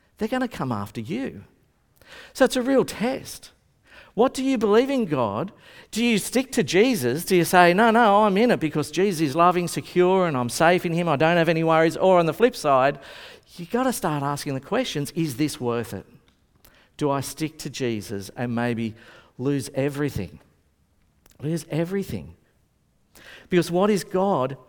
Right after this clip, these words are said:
doing to me? Like, does God hate me if he's calling me to give my life? Does he hate me to say, "Go on mission for me and give up everything"? Does God really hate me that much that he's gonna push me out of my comfort zone?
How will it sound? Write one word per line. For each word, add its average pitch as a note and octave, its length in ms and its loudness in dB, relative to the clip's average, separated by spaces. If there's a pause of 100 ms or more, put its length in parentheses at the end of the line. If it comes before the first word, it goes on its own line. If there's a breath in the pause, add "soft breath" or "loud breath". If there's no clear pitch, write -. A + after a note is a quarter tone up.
doing A3 320 -2
to - 120 -10
me? G#2+ 140 -6
Like, F3+ 160 -4
does D3+ 120 -6
God A3 220 -4
hate G3+ 380 -6
me A#2+ 260 -10
if - 140 -8
he's C3 160 -4
calling D3 420 -4
me A2 100 -4
to A2+ 100 -10
give A2 240 -8
my G#2+ 160 -4
life? F#2 420 -10 (220 loud breath)
Does G3+ 140 0
he G#3 80 -2
hate F#3 340 -2
me B2+ 180 -4 (280 loud breath)
to D3+ 120 -2
say, B2+ 400 0 (360 loud breath)
"Go F3+ 240 4
on E3+ 180 0
mission D#3 340 -4
for C#3 160 -6
me A#2 160 -2
and A2+ 140 -6
give C#3+ 160 -2
up C3+ 220 -4
everything"? A#2 600 -6 (1040)
Does G3+ 120 -10
God G3+ 360 -8
really F#3+ 180 -2
hate D#3+ 300 -4
me F3 100 -4
that F3 180 -4
much F3 300 -6
that D3+ 80 -4
he's C#3 100 -4
gonna C#3 160 -4
push - 240 -8
me D#3 120 -10
out E3 160 2
of D3+ 60 -2
my D3 180 0
comfort D3+ 420 -8
zone? G#2+ 400 -8